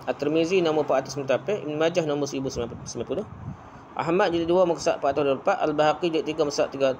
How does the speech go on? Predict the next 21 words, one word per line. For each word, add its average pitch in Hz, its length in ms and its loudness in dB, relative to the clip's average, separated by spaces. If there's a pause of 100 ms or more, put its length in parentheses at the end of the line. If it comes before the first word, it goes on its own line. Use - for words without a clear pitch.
(140)
dua 147 160 4
ratus 135 160 0
dua 117 80 0
puluh - 80 -4
tiga, 131 140 0 (100)
Ibnu 160 240 2
Khuzaimah 170 480 2
nombor 151 240 0
seribu 147 240 -4
tujuh 139 160 -2
ratus 135 80 -4
enam 127 80 -6
puluh 127 160 -2
enam, 240 60 -6 (1080)
Ibn 165 160 4
Hibban 220 320 4
dalam 190 160 4
Al-Mawarid 185 560 6
lima 165 240 2
ratus 165 240 2
enam 151 80 2